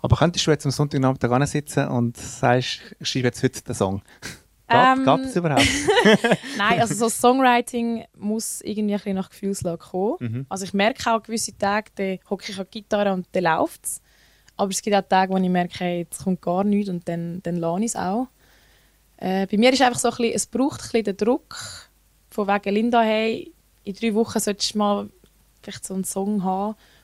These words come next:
Speaker 2: und dann mache ich auch etwas. Also m-
Speaker 1: Mhm.
Speaker 2: man muss halt schon auch anhocken. Das braucht's dann schon, ja.
Speaker 1: Und brauchst du auch ein bisschen Druck, was de-, was dann auch etwas
Speaker 2: Ich brauche
Speaker 1: Ja.
Speaker 2: wahnsinnig viel Druck.
Speaker 1: Ist das so?
Speaker 2: Also die meisten Songs sind bei mir auch entstanden,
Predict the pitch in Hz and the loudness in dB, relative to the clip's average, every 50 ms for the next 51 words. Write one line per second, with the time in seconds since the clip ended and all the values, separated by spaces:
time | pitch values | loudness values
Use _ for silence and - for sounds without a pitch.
0 | _ _ - 190 - 208 208 208 202 202 196 - 214 196 196 175 160 156 - _ | _ _ -4 -2 2 4 4 6 6 4 4 2 2 2 2 2 0 -2 -6 _
1 | - 170 175 180 180 196 196 196 196 - - 202 202 208 233 240 - 226 208 - | -12 -6 -6 -4 -2 0 0 2 2 2 4 4 4 4 4 4 4 4 2 2
2 | - 214 226 220 - 214 214 220 202 170 - - - - - - 160 - _ _ | 2 2 4 4 4 4 4 2 0 -2 -4 -8 -14 -14 -14 -14 -14 -18 _ _
3 | _ _ _ _ _ _ _ _ _ 185 190 185 - - - _ _ _ _ _ | _ _ _ _ _ _ _ _ _ -6 -6 -6 -6 -8 -12 _ _ _ _ _
4 | 180 175 165 - - - - 160 151 151 151 151 147 143 151 151 151 - _ _ | -12 -12 -12 -12 -16 -16 -14 -12 -12 -12 -14 -14 -16 -16 -16 -18 -20 -20 _ _
5 | - 113 - 147 - - - 175 170 - 185 - - 123 127 - - 143 135 - | -4 4 6 6 6 8 6 6 6 6 4 2 2 2 2 2 -2 -2 -2 -2
6 | - - - 135 135 139 139 143 - 202 147 139 135 - - - - - 147 139 | -4 0 2 2 4 4 2 0 -2 -4 -4 -2 -2 -2 -6 -6 0 0 2 2
7 | 143 139 143 139 - - 147 - - - - - - _ - 269 262 - - 226 | 4 4 2 2 0 -4 -8 -8 -8 -10 -10 -12 -16 _ -2 0 0 2 2 2
8 | 214 117 175 185 185 180 180 180 190 180 180 160 - - 170 160 170 175 156 143 | 4 4 6 6 6 4 4 2 0 -2 -2 -4 -4 -6 -8 -6 -2 -2 0 2
9 | - 175 - - 214 190 208 214 208 190 - 233 208 214 208 220 247 233 - 247 | 2 0 4 4 4 6 6 4 2 2 0 2 2 4 4 4 2 2 0 -4
10 | - - 220 214 220 247 226 - - 214 190 - 202 196 196 196 190 190 190 190 | 0 2 2 4 4 2 0 0 -2 -2 -2 0 0 2 4 4 6 6 4 4
11 | 185 - - 185 185 185 196 185 196 185 185 185 180 180 | 2 0 0 0 2 2 2 2 2 2 2 0 -2 -2